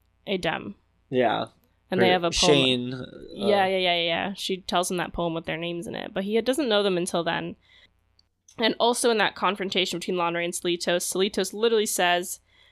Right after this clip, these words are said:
Speaker 1: "This is my doom upon you. Your own name will be turned against you, so you have no peace."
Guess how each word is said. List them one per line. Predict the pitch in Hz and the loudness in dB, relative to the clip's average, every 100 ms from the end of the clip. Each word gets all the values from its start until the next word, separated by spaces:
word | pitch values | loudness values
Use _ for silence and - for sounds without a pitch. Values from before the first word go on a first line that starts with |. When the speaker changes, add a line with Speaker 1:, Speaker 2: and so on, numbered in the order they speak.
| _ | _
Speaker 1:
"This | - 233 240 | 0 0 0
is | 226 | -2
my | 220 | -2
doom | 202 202 196 | 0 0 0
upon | 190 190 180 | -2 0 0
you. | 180 180 | 0 -2
Your | 165 185 - | -2 -2 2
own | 196 208 202 | 2 2 2
name | 190 185 | 2 2
will | 185 | 0
be | 185 | -2
turned | 185 196 175 | -6 -4 -4
against | 175 170 180 - - | -2 -4 -4 -8 -6
you, | 175 | -4
so | - 180 | -4 -6
you | 175 | -6
have | - 175 170 | -4 -6 -2
no | 160 | -4
peace." | - - - - - - | -6 -10 -10 -8 -8 -10